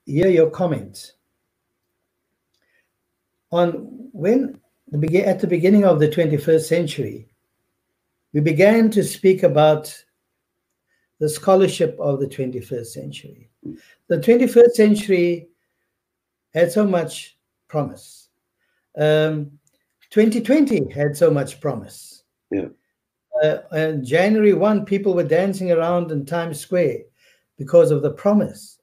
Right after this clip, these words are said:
Speaker 1: of twenty twenty.
Speaker 2: Mm.
Speaker 1: And now, three months into it and, uh, th-, uh, four months into this, we are facing, we are faced with a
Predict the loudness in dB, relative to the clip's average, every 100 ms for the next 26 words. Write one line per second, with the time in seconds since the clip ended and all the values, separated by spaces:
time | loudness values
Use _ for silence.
0 | _ -12 -8 -6 -4 -6 -6 -8 -8 -16
1 | _ _ _ _ _ _ _ -12 -4 0
2 | 0 2 0 2 2 2 0 -4 -10 -8
3 | -6 -2 -4 -4 -6 -8 -14 -14 -14 -14
4 | -14 -14 -6 0 0 0 -2 -6 -12 -8
5 | -6 -4 -4 -4 -8 -18 _ _ _ _
6 | _ _ _ _ _ _ -10 0 4 6
7 | 4 4 4 4 -2 -8 -8 -12 _ _
8 | _ 2 4 4 2 0 0 -4 -12 -18
9 | -20 _ _ _ _ _ 0 2 4 4
10 | 4 -2